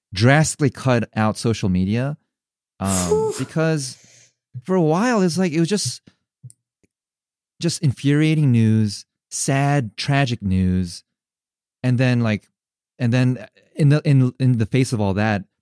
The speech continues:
Speaker 1: some people who are like, "I'm living my best life," and just, like,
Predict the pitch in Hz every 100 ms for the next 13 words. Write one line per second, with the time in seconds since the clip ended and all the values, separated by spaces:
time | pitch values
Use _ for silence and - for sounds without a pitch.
0 | _ - 131 104 110 101 107 95 90 -
1 | _ _ _ - 185 202 220 220 254 254
2 | - 208 208 214 214 202 156 147 160 127